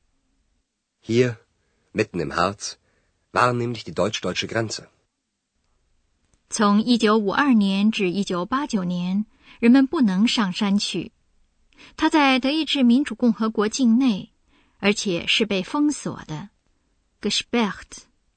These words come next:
Speaker 1: Von neunzehnhundertzweiundfünfzig bis Ende neunzehnhundertneunundachtzig konnte man nicht auf den Brocken gehen. Alles gesperrt.
Speaker 2: 前面说过，萨克森安哈尔特这个州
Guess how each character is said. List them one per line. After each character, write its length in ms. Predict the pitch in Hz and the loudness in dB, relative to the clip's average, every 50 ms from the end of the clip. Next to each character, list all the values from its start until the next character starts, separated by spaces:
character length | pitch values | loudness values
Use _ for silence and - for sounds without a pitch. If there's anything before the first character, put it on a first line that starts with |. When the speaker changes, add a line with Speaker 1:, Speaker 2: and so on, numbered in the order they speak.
| _ _ _ _ _ _ _ _ _ _ _ _ _ _ | _ _ _ _ _ _ _ _ _ _ _ _ _ _
Speaker 1:
Von 180 | _ - 135 131 | _ 0 2 4
neunzehnhundertzweiundfünfzig 1200 | 135 143 143 143 - 139 123 - - - 143 156 160 151 151 - - 104 85 - - - 80 - | 4 2 2 2 0 -2 -2 -2 -2 -4 -4 -2 -4 -4 -6 -6 -6 -8 -8 -8 -12 -14 -14 -12
bis 140 | - 90 - | -10 -10 -8
Ende 260 | - 120 120 120 117 | -6 -4 -2 0 0
neunzehnhundertneunundachtzig 1120 | 107 107 101 - - 92 - 113 117 127 143 147 139 - - 113 107 - - - 82 - - | 0 0 0 -2 -4 -6 -4 -2 -2 0 0 -2 -4 -4 -4 -6 -6 -6 -10 -12 -10 -8 -6
konnte 240 | - 101 101 110 101 | -6 -6 -4 -2 -2
man 160 | 107 104 117 | 0 0 0
nicht 200 | 139 147 - - | 0 -2 -4 -6
auf 80 | - | -10
den 140 | - 127 123 | -8 -8 -6
Brocken 300 | - 98 90 - - - | -4 -4 -4 -4 -6 -10
gehen. 260 | - - - - - - _ _ _ _ _ _ _ _ _ _ _ _ _ | -12 -12 -14 -16 -18 -20 _ _ _ _ _ _ _ _ _ _ _ _ _
Alles 240 | - 90 82 73 - | -2 0 0 -2 -4
gesperrt. 420 | - - - - 58 - - _ _ _ _ _ _ _ _ _ _ _ _ _ _ _ _ _ _ _ _ _ _ _ _ _ _ _ _ _ _ | -8 -10 -10 -10 -12 -14 -16 _ _ _ _ _ _ _ _ _ _ _ _ _ _ _ _ _ _ _ _ _ _ _ _ _ _ _ _ _ _
Speaker 2:
前 200 | - - 226 214 | -2 2 4 6
面 140 | 220 220 220 | 6 6 4
说 300 | - - 269 247 247 240 | 2 0 0 0 0 0
过， 300 | - 202 170 170 170 - _ _ _ _ _ _ _ _ _ _ _ _ _ _ - | 0 -2 -4 -4 -6 -10 _ _ _ _ _ _ _ _ _ _ _ _ _ _ -2
萨 140 | - 339 302 | 0 0 0
克 80 | - - | 0 -2
森 320 | - - 294 294 302 254 - | -2 -2 0 0 0 -2 -2
安 180 | - 269 285 277 | 2 2 2 2
哈 140 | - - 302 | 2 2 0
尔 160 | 233 175 - | 0 0 -2
特 320 | - - - 262 233 - - | -6 -8 -4 -2 -2 -2 -2
这 140 | - 214 196 | -4 -6 -6
个 100 | - - | -6 -6
州 380 | - - 208 208 202 208 226 | -4 -2 0 0 0 -2 -4